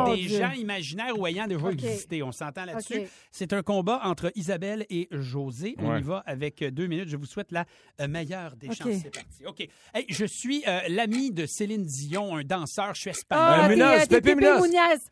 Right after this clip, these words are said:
Speaker 3: Munoz, Pepe, Pepe,
Speaker 1: Pepe
Speaker 3: Pepe.
Speaker 1: Munoz, j'ai dit.
Speaker 2: Ouais,
Speaker 3: J'ai
Speaker 2: mais
Speaker 3: dit
Speaker 2: c'est,
Speaker 3: avant.
Speaker 2: c'est Munoz, c'est pas Munoz,
Speaker 1: C'est,
Speaker 2: c'est Mu-,
Speaker 1: ah.
Speaker 2: Munoz,
Speaker 3: J'ai
Speaker 2: Munoz.
Speaker 3: Munoz, ok.
Speaker 2: Bon,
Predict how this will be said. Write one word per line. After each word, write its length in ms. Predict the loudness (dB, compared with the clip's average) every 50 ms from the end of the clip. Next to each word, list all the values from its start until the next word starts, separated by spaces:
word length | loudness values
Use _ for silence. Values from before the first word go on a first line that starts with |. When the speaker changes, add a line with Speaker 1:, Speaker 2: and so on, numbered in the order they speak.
| -4 0
Speaker 3:
Munoz, 400 | 2 4 4 4 4 4 2 2
Pepe, 160 | 2 2 2
Pepe, 220 | 4 4 2 2 2
Speaker 1:
Pepe 120 | 0 2 2 2 2 2 2 4
Speaker 3:
Pepe. 100 | 4 4
Speaker 1:
Munoz, 220 | 4 4 4 4 4 4 2 0 -2
j'ai 120 | -4 -8 -8
dit. 200 | -8 -8 -8 -10 -10 -10 -10 -8
Speaker 2:
Ouais, 100 | -6 -2 0
Speaker 3:
J'ai 40 | 0
Speaker 2:
mais 20 | 2
Speaker 3:
dit 20 |
Speaker 2:
c'est, 60 | 4 4
Speaker 3:
avant. 260 | 4 4 2 0 0 -2 -4 -6
Speaker 2:
c'est 80 | -8
Munoz, 640 | -8 -6 -6 -4 -4 -2 -2 -2 -2 -4 -6 -8 -10
c'est 120 | -14 -12 -8
pas 80 | -6
Munoz, 240 | -6 -4 -4 -4 -4 -4 -6 -6 -8
Speaker 1:
C'est, 120 | -10 -14 -12
Speaker 2:
c'est 60 | -6
Mu-, 60 | -4
Speaker 1:
ah. 260 | -4 -2 -2 -4 -4 -6 -6
Speaker 2:
Munoz, 160 | -8 -10 -12 -14 -18 -16 -14
Speaker 3:
J'ai 60 | -10
Speaker 2:
Munoz. 180 | -6 -4 -4
Speaker 3:
Munoz, 240 | -2 -2 -2 -4 -2 -4
ok. 180 | -4 -4 -2 -2
Speaker 2:
Bon, 160 | 0 0 0